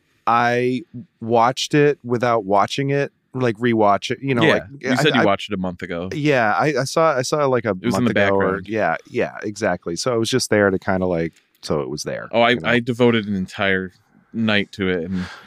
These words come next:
Speaker 1: Really? Okay.
Speaker 2: Yeah.
Speaker 1: All right.
Speaker 2: So
Speaker 1: That could be interesting.
Speaker 2: so let's, let's talk about What If
Speaker 1: What If?
Speaker 2: firsthand.
Speaker 1: Yeah.
Speaker 2: What If is a multiversal, you know, chain storytelling of different events that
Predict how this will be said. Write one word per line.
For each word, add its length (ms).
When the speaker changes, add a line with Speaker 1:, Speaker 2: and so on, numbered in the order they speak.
Speaker 1:
Really? 320
Okay. 260
Speaker 2:
Yeah. 160
Speaker 1:
All 80
right. 100
Speaker 2:
So 120
Speaker 1:
That 80
could 80
be 100
interesting. 480
Speaker 2:
so 220
let's, 320
let's 200
talk 220
about 260
What 200
If 340
Speaker 1:
What 20
If? 60
Speaker 2:
firsthand. 280
Speaker 1:
Yeah. 200
Speaker 2:
What 220
If 320
is 480
a 80
multiversal, 1000
you 120
know, 400
chain 500
storytelling 800
of 300
different 320
events 300
that 140